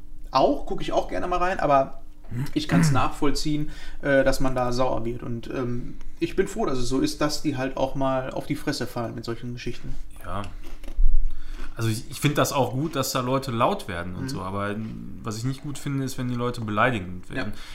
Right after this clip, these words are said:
Speaker 2: Weil, äh, vor, vor allem ge-, gegenüber einer Person, die das dann verkünden muss, die wahrscheinlich im Vorhinein schon genau wusste,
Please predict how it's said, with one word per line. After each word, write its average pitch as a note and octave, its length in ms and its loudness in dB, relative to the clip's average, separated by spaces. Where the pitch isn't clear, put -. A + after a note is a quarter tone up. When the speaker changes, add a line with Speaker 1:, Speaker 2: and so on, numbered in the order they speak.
Speaker 2:
Weil, A2 380 2
äh, D3 140 -4
vor, E3+ 220 -2
vor C#3+ 180 8
allem D#3+ 140 8
ge-, D3+ 140 6
gegenüber D3+ 460 2
einer D3+ 200 6
Person, D3 500 2
die C#3 60 2
das C#3+ 160 6
dann C#3+ 180 2
verkünden F3+ 440 2
muss, C#3 300 0
die C#3 160 -4
wahrscheinlich D3 480 2
im C3+ 160 0
Vorhinein D3+ 560 2
schon C#3+ 220 -2
genau D3 440 4
wusste, F3+ 440 0